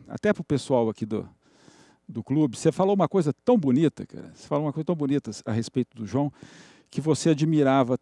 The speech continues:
tanto a obra dele, que às vezes você tinha a impressão de, de só ter lido os livros do João na vida,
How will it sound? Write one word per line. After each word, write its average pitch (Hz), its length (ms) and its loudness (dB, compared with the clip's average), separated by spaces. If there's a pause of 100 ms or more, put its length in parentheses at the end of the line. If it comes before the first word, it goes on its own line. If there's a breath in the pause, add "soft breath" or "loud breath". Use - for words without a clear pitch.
(120)
tanto 220 260 6
a 156 80 6
obra 139 300 6
dele, 165 420 4 (560)
que 156 100 -2
às 127 120 4
vezes 156 140 2
você 156 100 4
tinha 165 200 -2
a - 20 -2
impressão 143 400 0
de, - 80 -8 (200)
de 139 140 -8
só 185 240 4
ter 165 180 6
lido 175 460 4 (240)
os 170 160 2
livros 156 400 8
do 151 140 0
João 127 400 2
na 143 160 6
vida, 127 400 4